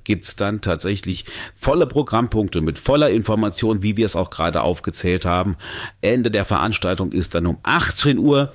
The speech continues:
und dann kann man auch wirklich, und das ist ja gute alte Tradition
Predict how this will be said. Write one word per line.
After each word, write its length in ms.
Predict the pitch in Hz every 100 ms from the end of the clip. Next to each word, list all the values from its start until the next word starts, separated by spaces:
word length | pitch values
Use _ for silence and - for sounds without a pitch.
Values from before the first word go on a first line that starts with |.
| - -
und 200 | 110 113
dann 180 | 104 131
kann 180 | 123 131
man 200 | 131 -
auch 220 | 110 107
wirklich, 360 | 127 123 113 -
und 120 | 101
das 160 | 107 98
ist 160 | 92
ja 80 | 73
gute 340 | - 131 117
alte 260 | 76 101 101
Tradition 640 | - 90 87 85 104 101